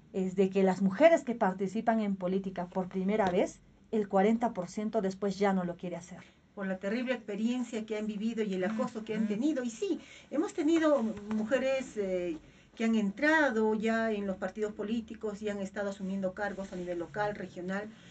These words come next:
Speaker 2: que han dado testimonio de lo difícil que les ha sido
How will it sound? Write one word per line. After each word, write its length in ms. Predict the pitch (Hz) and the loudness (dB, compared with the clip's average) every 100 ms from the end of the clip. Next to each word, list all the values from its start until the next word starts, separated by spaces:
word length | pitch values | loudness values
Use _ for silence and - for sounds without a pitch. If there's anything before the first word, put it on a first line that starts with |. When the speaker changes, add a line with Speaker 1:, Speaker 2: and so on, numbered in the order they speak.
| - - - | -20 -16 -4
Speaker 2:
que 100 | 240 | -2
han 100 | 285 | 0
dado 240 | 302 320 | 2 0
testimonio 720 | 311 233 226 214 262 277 285 | -2 -4 -4 -2 0 2 2
de 160 | 233 214 | 2 0
lo 100 | 202 | 0
difícil 680 | 220 - 285 - - 233 233 - | -2 -4 -6 -6 -6 -6 -6 -6
que 120 | 180 | -4
les 240 | 180 180 | -4 -4
ha 120 | 196 | -8
sido 480 | 208 240 233 214 214 | -8 -6 -4 -2 -4